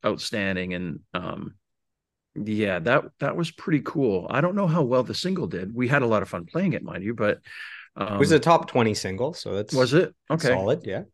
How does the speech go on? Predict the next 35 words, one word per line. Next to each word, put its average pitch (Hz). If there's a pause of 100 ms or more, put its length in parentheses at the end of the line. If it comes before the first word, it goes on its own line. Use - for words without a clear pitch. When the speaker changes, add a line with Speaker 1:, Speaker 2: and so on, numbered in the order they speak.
Speaker 1:
Yeah, 147
I 131
mean, 151
I 135
don't 143
think 139
anyone 117
would 104
expect 120
it. 101 (100)
<laughs> -
I 147
think 131
we 113
just 120
wanted 107
to 107
sneak 117
something 107
new 127
into 120
the, 160 (340)
<laughs> -
into 131
the 120
mix. 120
But 104 (440)
an 120
interesting 143
story 123
with -
that 120
would 110
be, 107
um, 98